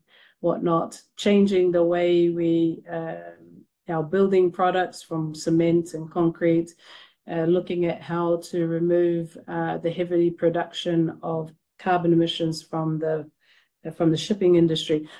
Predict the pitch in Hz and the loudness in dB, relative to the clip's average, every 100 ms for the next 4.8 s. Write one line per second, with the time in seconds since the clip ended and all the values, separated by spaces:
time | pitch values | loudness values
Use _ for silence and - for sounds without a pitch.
0 | - 190 196 240 262 202 196 190 208 - | -2 0 2 4 2 2 0 0 -2 -2
1 | 190 185 175 175 165 175 175 175 170 170 | -4 0 -2 -4 -6 -6 -6 -2 0 0
2 | 165 165 165 165 156 156 160 160 170 - | -2 -2 -2 -4 -8 -10 -8 -8 -10 -10
3 | - - 165 160 160 160 170 156 151 - | -12 -2 0 0 -2 -6 -4 -4 -4 -6
4 | 160 156 151 151 - 165 160 170 | -4 -4 -4 -6 -8 -6 -6 -8